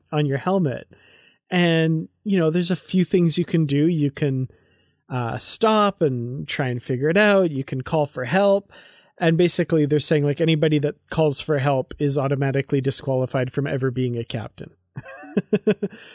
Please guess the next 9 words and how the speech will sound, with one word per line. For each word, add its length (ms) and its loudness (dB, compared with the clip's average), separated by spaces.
And 200 -2
Kirk 340 -2
took 220 -2
the 140 0
test 540 -2
and 480 -2
looked 220 -2
at 180 4
it, 140 -2